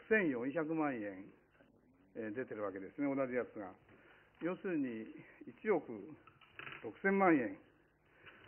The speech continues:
かけて、えー、環境改善センターと温泉プールを壊そうというわけですよね。一億六千万円もの大金をかけて。で、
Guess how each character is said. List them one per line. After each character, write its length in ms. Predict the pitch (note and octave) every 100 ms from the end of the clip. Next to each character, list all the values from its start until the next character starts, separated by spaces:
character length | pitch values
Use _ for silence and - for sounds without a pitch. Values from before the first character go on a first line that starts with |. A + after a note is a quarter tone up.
| - - -
か 80 | E3
け 140 | D3+
て、 360 | D3+ E3 E3+ - - - - _ - - - _ _ _ - - - _ _ _ _ - -
え 540 | C#3 C#3 C#3 C#3+ C#3
ー、 20 | - - - - - - - - -
環 180 | C#3+ D3
境 240 | D3 C#3+
改 240 | C3 C#3 C3+
善 180 | C3+ C3+ B2
セ 80 | D3
ン 160 | A#2+
タ 220 | G#2 A2+
ー 20 | G#2+
と 320 | E3 E3 D#3+ - - - - _ _ _ -
温 180 | C#3 C3+
泉 200 | - C3+
プ 160 | A#2+ C#3+
ー 160 | B2 A2+
ル 100 | D3+
を 80 | -
壊 240 | A#2+ F3+ F#3+
そ 140 | C4
う 40 |
と 220 | - F#2 - - _ _ _ _ -
い 100 | G#2+
う 80 | A2+
わ 80 | A2+
け 80 | G2
で 100 | F#2+ -
す 20 |
よ 80 | G#2
ね。 140 | D#3+
一 220 | D3 -
億 160 | C#3 G2
六 100 | G2+ -
千 180 | D#3 D3+
万 160 | D#3 C#3+
円 120 | A#2
も 100 | G2+
の 60 | F#2 -
大 140 | A2
金 180 | G#2 A#2+
を 60 | A2
か 140 | G#2+
け 80 | G2+
て。 180 | - F#2 - _ _ - - - - _ _ _ _ _ - - - _ _ - - - C3+
で、 540 | G#3 D#3+ A#2 F#2+ G#2+